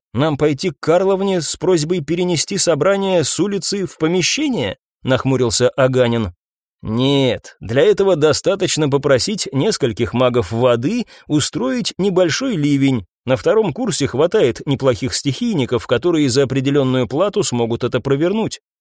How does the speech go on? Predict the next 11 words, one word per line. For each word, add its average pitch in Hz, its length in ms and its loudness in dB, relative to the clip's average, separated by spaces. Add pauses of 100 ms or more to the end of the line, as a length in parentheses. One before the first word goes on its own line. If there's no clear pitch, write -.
(120)
Им 226 200 -2
можно 151 400 0
наплести 135 580 0
что 160 240 0
угодно, 127 520 0
скажем, 117 360 0
что 110 160 -4
хотим 123 340 0
поиздеваться 131 640 0
над 143 180 0
завучем. 110 560 -2